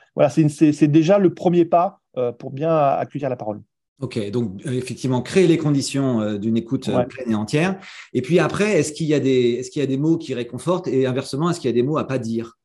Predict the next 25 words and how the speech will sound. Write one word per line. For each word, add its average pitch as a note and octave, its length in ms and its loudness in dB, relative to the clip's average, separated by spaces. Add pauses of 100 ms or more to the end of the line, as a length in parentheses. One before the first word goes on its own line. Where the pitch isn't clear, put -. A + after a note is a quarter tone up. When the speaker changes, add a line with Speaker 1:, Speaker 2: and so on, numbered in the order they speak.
(960)
Speaker 1:
Euh, C3+ 580 4
je B2+ 140 -6
dirais F3 220 2
pas C4 140 0
qu'il G#3+ 160 -2
y E3 40 2
a - 20 0
des, D3 160 4
des, C#3 220 0
des C3 140 -2
mots C#3+ 180 -4
à D3 60 -4
pas B2+ 100 -2
dire. D3+ 340 -6
Je B2 220 -8
dirais C3+ 260 0
simplement C#3 440 -2
qu'il - 240 -10
faut B2 120 -8
rester B2 440 -2
déjà, C3 340 2
euh, A2 120 2
très - 160 -4
spontané. C3 460 -2 (560)
Faut A#2 260 -6